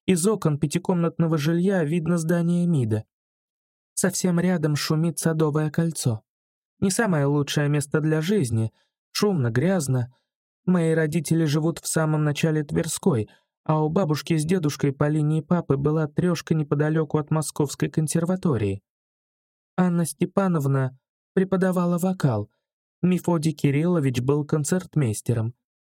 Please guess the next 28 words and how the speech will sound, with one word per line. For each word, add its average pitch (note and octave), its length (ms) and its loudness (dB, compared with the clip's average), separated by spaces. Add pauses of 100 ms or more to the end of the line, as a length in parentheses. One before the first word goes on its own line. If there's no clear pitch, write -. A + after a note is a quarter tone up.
(500)
Они F3 240 2
не F3 200 2
были A#2 240 0
классическими C#3+ 880 -2
дедулей C#3 420 0
с C3+ 80 -2
бабулей, D#3 580 -2 (320)
которые D#3 380 0
занимаются D#3+ 600 0
внуками. B2+ 520 -2 (560)
Бабушка F#3+ 440 0
была F3+ 240 0
вся F#3 200 -2
в E3+ 60 -2
работе, F3 460 0
у B2 80 0
неё C3+ 240 0
студенты, C#3 640 0
частные C3 460 0
уроки. C#3 520 0 (380)
К - 60 -10
сыну F#3+ 240 2
в B2+ 80 -2
гости F3+ 320 0
они D3+ 260 0
не D#3 80 0
приходили C#3+ 560 0
никогда. G#2+ 540 -2